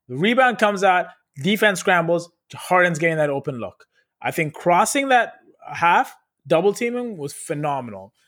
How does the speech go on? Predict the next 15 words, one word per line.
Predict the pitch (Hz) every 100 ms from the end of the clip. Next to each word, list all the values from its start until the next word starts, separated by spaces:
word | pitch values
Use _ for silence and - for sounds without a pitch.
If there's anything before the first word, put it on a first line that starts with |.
| _
right? | - 180 156
I |
thought | 160 185
it |
was | 156 135
good. | 135 202 220 170
We | 143
forced | - 196 202
the | 202
ball | 185 190 185
in, | 170 -
in | 165 160
Russell | 160 170 156
Westbrook's | 165 170 170 -
hands. | 175 175